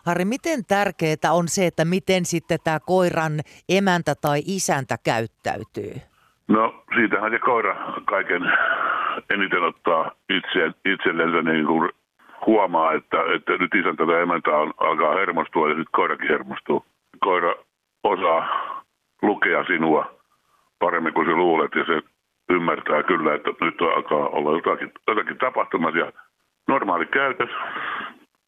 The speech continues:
Speaker 2: normaalit systeemit ja koira ei jätetä myöskään omalle pihalle, vaikka olisi aidattu piha, niin ei jätetä sinne aidattulle pihallekaan yksin. Kaikki mahdolliset konstit. Sitten jos se koira kuitenkin karkaa, niin sitten tota,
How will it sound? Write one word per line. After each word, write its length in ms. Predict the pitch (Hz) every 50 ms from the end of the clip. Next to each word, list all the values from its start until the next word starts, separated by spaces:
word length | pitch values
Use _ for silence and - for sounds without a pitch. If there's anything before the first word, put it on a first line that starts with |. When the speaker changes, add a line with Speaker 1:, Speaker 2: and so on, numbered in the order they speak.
| _ _ _ _ -
Speaker 2:
normaalit 440 | - 117 113 107 107 101 92 90 90 - - - - - -
systeemit 520 | - 131 123 - - 123 107 104 104 95 - - - - - - - - - _ _ _ _ _ _ - 92 92
ja 100 | 95 98
koira 400 | - 113 104 92 90 90 87 87
ei 80 | 92
jätetä 180 | 90 85 92 90
myöskään 360 | 95 90 87 - - 104 98
omalle 360 | 110 117 110 101 87 80 76
pihalle, 280 | - 92 87 85 85 85
vaikka 220 | 95 95 - -
olisi 120 | 92 98 107
aidattu 380 | 104 95 87 80 - - 82
piha, 240 | 73 80 78 78 80
niin 160 | 82 80 78
ei 60 | 76 78
jätetä 280 | 80 87 - 82 82 - _ _ _ _ _ -
sinne 180 | 87 80 82 78 85 92 - - - - _ _ -
aidattulle 480 | 101 92 85 80 - 78 71 80 80 76 -
pihallekaan 540 | 73 76 78 71 - - - - 78 78 - - - - - - - -
yksin. 400 | 92 87 - - - - - - - - - - - _ _ _ _ _ _ _ _ _ _ _ _ _ _ -
Kaikki 240 | - 123 - - 131
mahdolliset 400 | 135 123 117 110 101 95 85 - - - - - - - - - -
konstit. 360 | 104 101 90 - - 78 -
Sitten 200 | 139 135 120 123
jos 80 | 107 -
se 80 | -
koira 280 | - - 127 113 95 92
kuitenkin 340 | 95 101 85 - - - - -
karkaa, 500 | 135 139 131 123 - - 110 107 - - - - - - -
niin 160 | 104 104 -
sitten 280 | 107 101 - - - 92
tota, 300 | 92 87 - 98 87